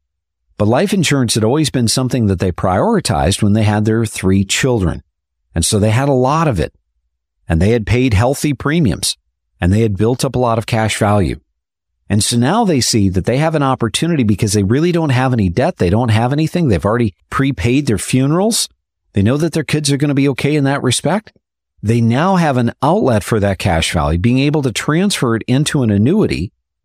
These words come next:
which can then take and provide them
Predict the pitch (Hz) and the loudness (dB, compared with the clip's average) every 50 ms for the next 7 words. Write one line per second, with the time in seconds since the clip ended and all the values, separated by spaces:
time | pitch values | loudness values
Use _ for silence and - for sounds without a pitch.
0 | _ _ _ _ _ 110 117 - - - - - - 123 120 113 104 98 95 101 | _ _ _ _ _ -2 -2 -2 -2 -6 -6 -4 -2 0 2 2 0 0 -2 -2
1 | 123 147 185 233 262 - - 92 71 60 58 - - - _ _ _ _ _ _ | 0 0 2 0 0 0 0 -2 -2 -2 -4 -6 -12 -18 _ _ _ _ _ _
2 | _ _ _ _ _ _ _ _ - 117 117 117 117 120 120 127 - - - 147 | _ _ _ _ _ _ _ _ -2 0 2 2 2 2 0 -2 -4 -4 -4 -4
3 | 127 98 107 90 95 113 110 107 117 110 117 | -2 0 0 0 2 0 0 0 0 0 -2